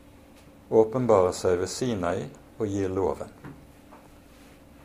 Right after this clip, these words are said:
Den enbårne sønn som er i Faderens skjød, han har åpenbaret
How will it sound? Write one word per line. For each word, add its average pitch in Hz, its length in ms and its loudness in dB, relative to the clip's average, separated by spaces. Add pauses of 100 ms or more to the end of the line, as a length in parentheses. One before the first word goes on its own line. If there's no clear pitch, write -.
(340)
Den 101 180 0
enbårne 110 640 2
sønn 92 400 0
som 98 240 -6
er 98 180 4
i 87 80 2
Faderens 98 640 0
skjød, 80 300 -6 (500)
han 117 220 2 (360)
har 104 220 -4
åpenbaret 90 640 -2